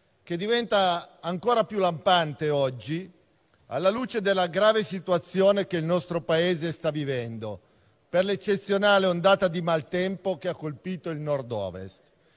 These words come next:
compromettendo la vita dei cittadini,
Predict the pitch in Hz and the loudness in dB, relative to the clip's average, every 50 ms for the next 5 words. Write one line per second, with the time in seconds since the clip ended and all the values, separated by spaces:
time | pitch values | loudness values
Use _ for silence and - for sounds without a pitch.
0 | _ _ _ _ _ _ - 190 226 220 - 240 233 240 247 226 - - 247 233 | _ _ _ _ _ _ -2 0 0 0 2 0 2 2 2 0 2 4 4 6
1 | 220 208 190 196 196 196 190 220 220 - 196 180 165 196 196 - - 214 196 143 | 6 6 2 2 4 4 2 2 0 0 0 0 0 -2 -4 -4 -6 -8 -8 0
2 | - 190 185 160 190 185 165 135 123 113 107 95 | 0 0 0 0 -4 -6 -6 -8 -10 -12 -14 -16